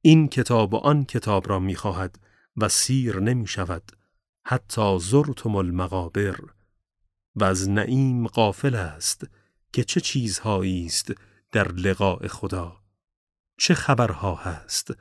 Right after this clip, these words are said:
و به واسطه حجاب کسرات چه سرمایه ها را از دست داده است و سپس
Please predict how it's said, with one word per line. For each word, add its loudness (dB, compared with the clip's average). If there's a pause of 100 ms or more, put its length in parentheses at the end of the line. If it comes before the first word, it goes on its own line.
(600)
و 0
به 0
واسطه 2
حجاب 2
کسرات 0 (380)
چه 2
سرمایه 2
ها -2
را -2 (300)
از 0
دست -2
داده -2
است -10 (680)
و 2
سپس 2